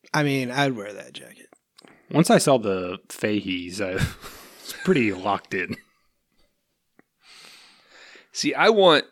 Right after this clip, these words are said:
Speaker 3: the least amount of work on your colors. The Warriors, at least, it's just a vest.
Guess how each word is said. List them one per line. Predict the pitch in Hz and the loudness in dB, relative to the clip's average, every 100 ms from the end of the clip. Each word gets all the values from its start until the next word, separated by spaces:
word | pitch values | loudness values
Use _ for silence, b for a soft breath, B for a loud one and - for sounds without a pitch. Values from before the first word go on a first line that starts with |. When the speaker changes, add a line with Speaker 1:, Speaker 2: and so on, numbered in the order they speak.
| _ | _
Speaker 3:
the | 104 107 | -4 0
least | 104 110 - | 2 2 2
amount | 110 101 98 | 0 2 0
of | 85 | -2
work | 87 90 85 - - - _ _ _ _ _ _ _ _ _ _ - | 0 2 2 -2 -20 -20 _ _ _ _ _ _ _ _ _ _ -12
on | 95 90 | -10 -8
your | 82 | -8
colors. | 78 - 78 - - - - _ _ _ _ _ | -6 -2 -2 -4 -10 -12 -14 _ _ _ _ _
The | 95 | 0
Warriors, | 104 170 185 123 | 4 8 8 6
at | 123 | 4
least, | 113 113 - - | 4 0 0 -6
it's | 101 | -6
just | - 104 - | 0 0 0
a | |
vest. | 76 80 71 - - | -4 -2 -2 -6 -10